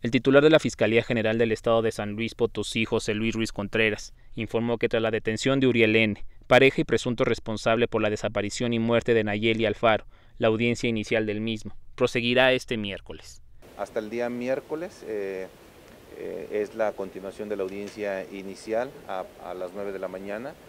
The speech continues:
Speaker 2: para resolver su situación legal. Se dio, como lo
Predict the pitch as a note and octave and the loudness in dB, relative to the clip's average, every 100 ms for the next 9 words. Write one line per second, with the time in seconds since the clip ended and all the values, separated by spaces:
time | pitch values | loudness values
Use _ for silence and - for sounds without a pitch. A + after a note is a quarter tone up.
0 | - - - - F#2+ F#2 F#2 G2 G2 F#2+ | -20 -20 -10 -2 0 0 -4 -2 -2 -2
1 | G2 G2+ F#2 F#2 G#2+ G2+ G2+ A#2+ D3+ - | -8 -14 -10 -8 -6 -6 -2 -2 -4 -10
2 | - F#2+ F#2 G2 G2 G2 F#2+ F2 F#2 F2+ | -10 -8 -4 -2 0 0 -2 -2 -6 -6
3 | F#2 F2 E2+ F#2 F#2 F2 | -8 -8 -10 -6 -6 -6